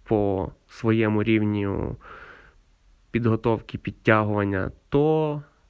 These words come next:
таким чином вже на третьому, четвертому підході зовсім вже інші підтягування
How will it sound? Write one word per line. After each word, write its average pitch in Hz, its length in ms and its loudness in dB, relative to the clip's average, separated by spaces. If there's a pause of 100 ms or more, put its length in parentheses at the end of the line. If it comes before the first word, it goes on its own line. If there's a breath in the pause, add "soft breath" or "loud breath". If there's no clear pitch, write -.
(180)
таким 113 340 0
чином 107 720 0
вже 107 200 0
на 104 180 0
третьому, 117 520 0
четвертому 107 560 -2
підході 151 640 -2 (920 loud breath)
зовсім 139 500 2
вже 107 200 2
інші 117 320 0
підтягування 107 920 0